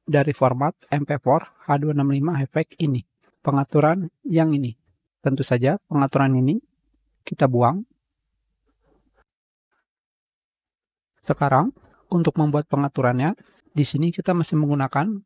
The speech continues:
pengaturan render dengan menggunakan C P U. Di sini kalian bisa melihat X enam lima. Untuk merubah menjadi encoder hardware Accelerate, kalian bisa pergi ke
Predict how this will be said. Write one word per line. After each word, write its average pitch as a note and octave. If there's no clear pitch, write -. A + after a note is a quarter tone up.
pengaturan D3+
render D3+
dengan E3
menggunakan D3+
C E3
P D3+
U. B2+
Di -
sini D#3
kalian E3+
bisa C#3+
melihat C3+
X -
enam C#3
lima. B2+
Untuk D#3
merubah D3+
menjadi D#3
encoder C#3+
hardware C3+
Accelerate, C3+
kalian D3+
bisa C#3
pergi C3+
ke C3+